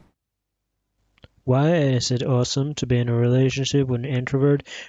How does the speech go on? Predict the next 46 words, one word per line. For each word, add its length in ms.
Here 120
are 120
six 340
great 300
reasons. 440
They're 160
great 420
listeners. 640
That's 260
number 260
one. 240
They 60
want 160
to 80
know 300
you 180
and 100
understand 640
you 80
better. 480
S-, 220
though 380
empathy 480
does 200
not 160
necessarily 600
go 160
hand 300
in 80
hand 340
with 140
introversion, 720
many 240
introverts 420
are 120
so 240
tuned 320
into 180
nuance 520
that 100
they 160
are, 160
in 100
fact, 300
very 240
empathic. 720